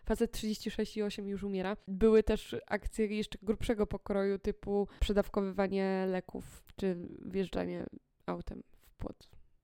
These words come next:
sąsiada. Jakby do tego nie chcę wracać, to tylko taki przykład, że naprawdę może być gorzej niż wyimaginowane,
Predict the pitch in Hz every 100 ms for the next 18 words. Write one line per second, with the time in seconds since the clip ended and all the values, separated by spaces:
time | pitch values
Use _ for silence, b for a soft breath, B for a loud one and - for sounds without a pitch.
0 | _ _ - - 185 - - - - 254
1 | 214 208 208 196 190 180 - 175 185 -
2 | 180 202 - 196 190 - - 196 190 190
3 | 185 - 175 180 196 185 185 196 185 185
4 | 185 180 180 185 180 190 185 185 180 185